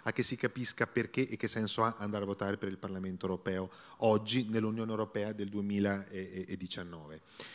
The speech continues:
Parto con una provocazione al contrario. Chiunque vi dica che a Bruxelles siamo una manica di eurocrati autonominati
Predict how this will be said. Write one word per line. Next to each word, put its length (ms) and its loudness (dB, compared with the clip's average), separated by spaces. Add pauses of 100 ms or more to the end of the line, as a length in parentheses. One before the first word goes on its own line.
(240)
Parto 340 10
con 180 2
una 480 6 (280)
provocazione 560 8
al 60 2
contrario. 600 4 (420)
Chiunque 480 10
vi 120 8
dica 480 8
che 320 12
a 120 4
Bruxelles 640 10
siamo 320 10
una 160 10
manica 640 8 (240)
di 380 8
eurocrati 840 12
autonominati 1120 10